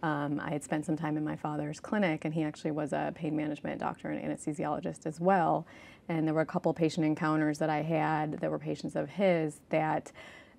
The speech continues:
were defining moments for me, um, in identifying that that was the field that I wanted to do, because he truly were help-, he was helping patients, making them feel better,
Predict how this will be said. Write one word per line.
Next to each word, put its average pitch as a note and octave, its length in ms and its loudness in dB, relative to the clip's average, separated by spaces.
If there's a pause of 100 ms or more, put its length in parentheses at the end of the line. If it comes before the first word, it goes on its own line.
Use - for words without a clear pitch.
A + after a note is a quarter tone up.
(100)
were D#3+ 480 4
defining F3 500 6
moments D#3 380 4
for - 160 2
me, D3+ 360 4
um, D3 400 -4
in D3+ 300 -2
identifying D3+ 760 0
that D3+ 220 -2
that D3+ 200 2
was D#3 120 -2
the D#3+ 80 0
field D#3 260 0
that D#3+ 100 0
I D#3+ 100 0
wanted D3+ 340 -2
to D#3+ 100 -4
do, D#3+ 340 -2
because E3 220 -4
he - 100 -6
truly D#3 560 2
were D#3+ 160 0
help-, D#3 320 -4
he D#3+ 80 -4
was D3 80 -8
helping D#3 340 2
patients, D#3 600 0
making D#3+ 240 -2
them D3+ 120 0
feel D3+ 200 0
better, D#3 360 2